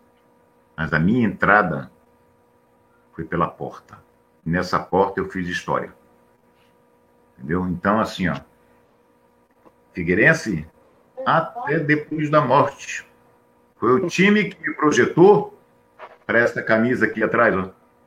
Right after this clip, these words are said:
Do Figueirense eu fui pra esse, pra seleção brasileira.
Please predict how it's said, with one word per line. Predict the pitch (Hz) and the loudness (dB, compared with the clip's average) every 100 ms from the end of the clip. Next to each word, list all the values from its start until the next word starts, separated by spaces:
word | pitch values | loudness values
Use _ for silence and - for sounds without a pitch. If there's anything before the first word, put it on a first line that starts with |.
| _ _ _ _ _ _ _ _ _ _ _ _ _ _ _ _ _ _ _ _ | _ _ _ _ _ _ _ _ _ _ _ _ _ _ _ _ _ _ _ _
Do | 78 156 190 | -2 0 0
Figueirense | 143 123 110 147 151 | 0 0 2 0 -2
eu | 156 | -4
fui | - 131 | -2 -2
pra | 113 | 0
esse, | 110 - 92 82 - - | 0 0 -2 -2 -8 -18
pra | - | -12
seleção | 107 101 95 | -6 -6 -4
brasileira. | 98 95 82 78 | -4 -4 -4 -4